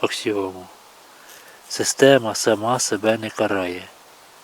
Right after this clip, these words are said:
Що таке набу? Чи, хто їм ним управляє? Ним керує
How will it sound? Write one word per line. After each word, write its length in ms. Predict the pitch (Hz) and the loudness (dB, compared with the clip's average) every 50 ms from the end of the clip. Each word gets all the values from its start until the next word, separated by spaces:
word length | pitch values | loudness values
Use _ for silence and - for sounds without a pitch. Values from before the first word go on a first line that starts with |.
| - - - - - - - - - - - - - - - - - - - - - - - - - - - - - - - - - - - - - - - - - - - - - - - - - - - - - - | -20 -20 -20 -20 -20 -20 -20 -20 -20 -20 -20 -20 -20 -20 -20 -20 -20 -20 -20 -20 -20 -20 -20 -20 -20 -20 -20 -20 -20 -20 -20 -20 -20 -20 -20 -20 -20 -20 -20 -20 -20 -20 -20 -20 -20 -20 -20 -20 -20 -20 -20 -20 -16 -8
Що 220 | - - - 143 | -6 0 0 0
таке 280 | - - 123 - 127 117 | -2 -2 -2 -2 -2 -2
набу? 420 | 117 110 101 95 95 90 87 87 - - - - - - - - - - - - - - - - - - | -2 -4 -6 -4 -6 -6 -6 -8 -14 -20 -20 -20 -20 -20 -20 -20 -20 -20 -20 -20 -20 -20 -20 -20 -20 -14
Чи, 400 | - - - - - 135 123 117 110 110 | -12 -10 -8 -4 -4 -4 -4 -4 -8 -10
хто 240 | 104 - - - 131 | -14 -14 0 4 4
їм 260 | 127 120 120 117 113 | 4 4 2 -2 -4
ним 100 | 113 117 | -6 -6
управляє? 560 | 117 110 107 - 113 107 101 98 95 92 95 101 | -6 -6 -4 -2 -2 -2 0 -2 -4 -6 -6 -6
Ним 220 | 120 147 147 147 | -6 -6 -6 -6
керує 600 | 139 - - 123 120 127 131 131 123 123 123 117 | -8 -8 -8 -2 0 2 2 4 4 2 0 0